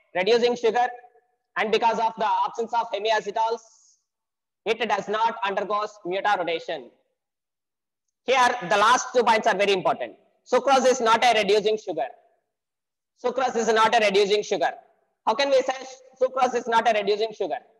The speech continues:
To reduce the carbohydrate, to reduce the carbohydrate, there must be the presence of either aldehyde or a ketone. But sucrose is not going to contain aldehyde group or ketonic group.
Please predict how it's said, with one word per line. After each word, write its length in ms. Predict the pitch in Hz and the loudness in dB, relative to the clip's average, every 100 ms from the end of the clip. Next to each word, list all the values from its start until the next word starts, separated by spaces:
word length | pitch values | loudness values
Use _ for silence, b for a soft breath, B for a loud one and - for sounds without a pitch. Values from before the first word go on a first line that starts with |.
| _ _ _ _ _ _ _ _ _ _ _ _ - | _ _ _ _ _ _ _ _ _ _ _ _ -4
To 80 | 220 | -2
reduce 480 | 190 214 240 277 | 0 2 4 4
the 100 | 277 | 4
carbohydrate, 1040 | 269 214 220 220 233 214 175 175 202 175 - - _ _ _ _ _ _ _ _ _ - | 2 4 4 4 2 2 -2 0 0 0 -4 -20 _ _ _ _ _ _ _ _ _ -4
to 60 | 202 | -2
reduce 340 | 208 214 247 | 0 0 0
the 80 | 240 | 2
carbohydrate, 880 | 226 214 202 214 190 180 202 208 196 151 135 | 2 2 2 0 0 0 0 -2 -2 -4 -4
there 140 | 208 | -4
must 280 | 208 214 202 | -2 -4 -2
be 60 | 240 | -2
the 120 | 226 | -2
presence 360 | - 202 214 220 | -4 -6 -4 0
of 240 | 214 180 - - _ _ _ _ _ _ _ _ | 0 0 -6 -20 _ _ _ _ _ _ _ _
either 240 | 185 220 247 240 214 | -2 0 0 2 0
aldehyde 360 | 233 226 240 | 2 4 4
or 140 | 233 214 | 4 2
a 60 | 214 | -2
ketone. 300 | 247 208 143 _ _ _ _ _ _ _ | -2 -2 -4 _ _ _ _ _ _ _
But 200 | - 240 | 0 2
sucrose 420 | 262 269 339 285 | 0 2 2 0
is 120 | 427 - | -2 0
not 240 | 226 226 | 0 2
going 200 | 240 233 | 0 0
to 100 | 233 | -2
contain 540 | 220 202 233 208 123 - _ _ _ _ _ | -2 -2 -2 -4 -8 -14 _ _ _ _ _
aldehyde 440 | - 233 240 233 202 | 2 4 4 4 2
group 200 | 247 254 | 0 2
or 180 | 226 220 | 2 2
ketonic 360 | 220 220 214 175 | -2 -2 -2 -4
group. 260 | 202 180 | -4 -4